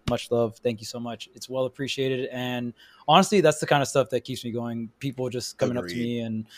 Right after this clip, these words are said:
Speaker 1: being like, "Oh, hey, I enjoy the content," whether it be Tweak Talks or Smash University. You know, obviously, we don't get a ton of money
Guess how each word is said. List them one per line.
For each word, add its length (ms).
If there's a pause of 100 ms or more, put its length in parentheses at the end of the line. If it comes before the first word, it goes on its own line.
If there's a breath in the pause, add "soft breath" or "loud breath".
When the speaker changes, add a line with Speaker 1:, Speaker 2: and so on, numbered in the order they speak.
(140)
Speaker 1:
being 140
like, 140
"Oh, 100
hey, 160
I 60
enjoy 240
the 80
content," 560
whether 260
it 160
be 120
Tweak 260
Talks 320
or 80
Smash 320
University. 680 (320 loud breath)
You 80
know, 140
obviously, 380
we 100
don't 220
get 320
a 60
ton 160
of 120
money 340